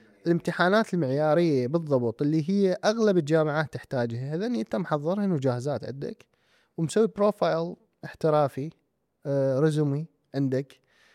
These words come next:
آه، سيرة ذاتية، تعرف شنو، آه، ال-، ال-، recommendations letters أيضًا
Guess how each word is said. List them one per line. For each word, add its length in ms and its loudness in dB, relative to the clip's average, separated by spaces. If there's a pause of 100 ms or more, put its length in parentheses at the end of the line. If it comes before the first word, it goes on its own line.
(260)
آه، 880 -2
سيرة 280 2
ذاتية، 580 2
تعرف 560 0
شنو، 420 -2 (840)
آه، 600 0
ال-، 240 -6
ال-، 460 -2
recommendations 680 2
letters 600 2
أيضًا 400 2